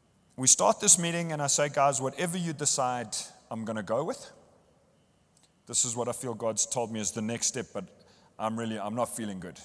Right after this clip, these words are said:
so I'm gonna keep quiet." And this meeting goes on, and it's basically three guys on our team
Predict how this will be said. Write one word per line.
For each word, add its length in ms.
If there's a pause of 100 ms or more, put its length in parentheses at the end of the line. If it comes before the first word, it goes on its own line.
(140)
so 140
I'm 100
gonna 140
keep 260
quiet." 400
And 140
this 120
meeting 260
goes 220
on, 140
and 80 (500)
it's 120
basically 380
three 260
guys 240
on 100
our 100
team 440